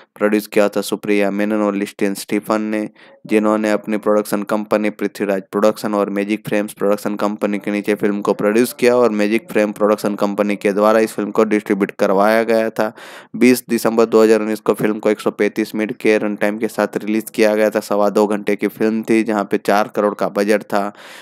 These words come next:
और बॉक्स ऑफिस पे इस फिल्म ने तेईस करोड़ तक का कलेक्शन किया है, जिसके चलते फिल्म क्रिटिक्स ऑडियंस के बीच में एक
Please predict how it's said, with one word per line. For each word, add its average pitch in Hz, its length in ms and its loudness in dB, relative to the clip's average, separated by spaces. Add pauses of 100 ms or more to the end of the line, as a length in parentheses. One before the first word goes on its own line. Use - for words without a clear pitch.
(120)
और 131 140 4
बॉक्स 127 320 2
ऑफिस 123 240 0
पे 127 120 0
इस 123 80 -2
फिल्म 117 260 -6
ने 117 120 -2
तेईस 110 340 0
करोड़ 110 220 2
तक 107 140 -2
का 107 120 -2
कलेक्शन 107 520 -2
किया 113 220 -2
है, 110 80 2
जिसके 104 320 -2
चलते 107 420 0
फिल्म 107 280 -2
क्रिटिक्स 104 440 -4
ऑडियंस 104 260 0
के 104 120 -4
बीच 101 240 -2
में 104 140 -2
एक 101 120 -4